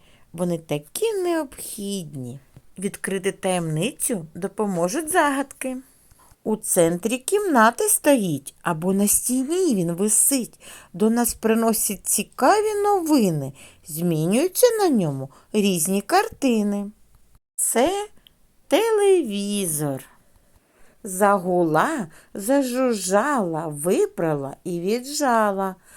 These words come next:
Стали чистими сорочки, сукні, брюки і носочки. Це пральна машина. Молодці! Зашумів, загуркотів,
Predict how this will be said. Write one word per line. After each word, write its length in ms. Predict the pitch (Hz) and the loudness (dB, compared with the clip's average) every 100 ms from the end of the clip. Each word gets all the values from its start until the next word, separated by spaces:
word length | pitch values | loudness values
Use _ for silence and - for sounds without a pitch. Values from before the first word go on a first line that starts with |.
| - - | -20 -18
Стали 500 | - - 220 208 196 | -14 0 4 4 4
чистими 800 | 196 - - 208 202 - 196 190 | -2 -4 -2 -2 -2 -2 -2 -2
сорочки, 880 | 190 202 185 175 269 311 - - 151 - - | 0 4 4 4 0 -4 -10 -10 -12 -12 -20
сукні, 720 | - - 415 403 - 185 196 202 | -10 2 6 6 4 -2 0 0
брюки 580 | 196 330 427 - 151 - | 4 4 2 -2 -8 -4
і 100 | 440 | -2
носочки. 880 | 392 226 - - 175 170 - - 165 160 _ _ - _ - _ - | 2 2 2 -2 -4 -4 -12 -10 -14 -14 _ _ -20 _ -20 _ -10
Це 720 | - - 208 190 202 302 392 _ _ _ _ - | -6 0 2 4 2 0 -8 _ _ _ _ -10
пральна 640 | 220 247 240 247 285 349 | 0 4 6 4 0 -4
машина. 880 | 359 392 392 - 427 415 320 202 180 226 | 0 2 0 -2 4 4 4 2 -4 -6
Молодці! 800 | 277 392 440 - - 208 165 - _ _ | -2 0 0 0 0 -2 -6 -14 _ _
Зашумів, 920 | 196 170 160 156 - 330 359 226 220 165 | -12 -4 -4 -4 -2 0 2 2 2 0
загуркотів, 1200 | 160 165 170 175 - 330 381 - 214 180 - | 0 0 0 -2 0 0 0 0 0 -2 -4